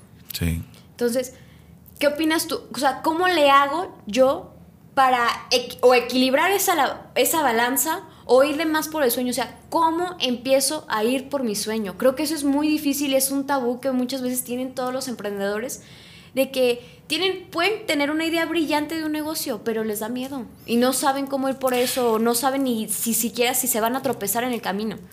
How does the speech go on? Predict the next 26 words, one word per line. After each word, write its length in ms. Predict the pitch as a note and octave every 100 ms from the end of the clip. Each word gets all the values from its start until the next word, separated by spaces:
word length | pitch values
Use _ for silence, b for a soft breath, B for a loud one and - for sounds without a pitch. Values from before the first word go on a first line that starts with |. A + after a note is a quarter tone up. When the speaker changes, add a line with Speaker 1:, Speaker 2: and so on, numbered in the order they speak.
| -
Speaker 1:
Pero 160 | - G#2+
fíjate, 400 | A2 A2+ G2 F#2+
tú 280 | - - B2
acabas 220 | A#2+ A#2+
de 60 | A2+
decir, 320 | G2+ G2+ - - - - - -
si 180 | - G#2+
el 80 |
sueño 260 | G2 A#2+ C#3
ya 120 | C3
lo 80 | A#2+
tengo, 380 | - E2 D2 - - - -
yo 160 | - A2
quiero 200 | - A#2+
ser 220 | A2+ A2+
una 220 | A2 A2 G2
gran 280 | F#2 F#2
periodista, 640 | - F#2 E2+ E2+ E2 - E2+
un 140 | E2+
gran 240 | E2+ F2 E2+
locutor, 680 | D#2+ E2 - E2 E2+ E2+ - B B B B
quiero 200 | - F2+
ser 160 | F2+ F#2
un 160 | F#2 F#2
gran 260 | E2+ E2+
camarógrafo, 840 | E2+ E2+ D2+ D2+ E2 E2+ D#2+ D2